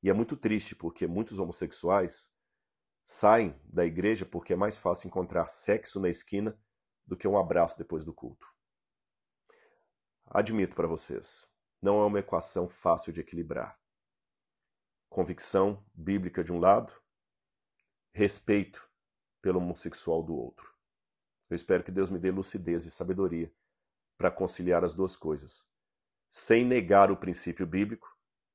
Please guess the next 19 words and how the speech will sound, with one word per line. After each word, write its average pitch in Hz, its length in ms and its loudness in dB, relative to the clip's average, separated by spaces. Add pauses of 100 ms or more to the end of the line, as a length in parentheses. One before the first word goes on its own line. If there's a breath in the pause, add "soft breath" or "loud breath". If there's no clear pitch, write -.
(720)
e - 80 -12
sem 127 240 0
esfaquear 117 720 0 (800)
aquele - 340 -2
que - 100 -12
precisa 85 640 -6 (1400)
de 92 140 -2
apoio, 92 480 -2 (580)
de 87 140 0
ajuda, 80 500 -2 (520)
de - 120 -6
afeto. - 480 -8 (1040)
Que 95 100 -10
Deus 98 180 2
abençoe 87 340 -2
cada 80 220 -4
um - 20 -8
de 76 80 -12
vocês - 600 -6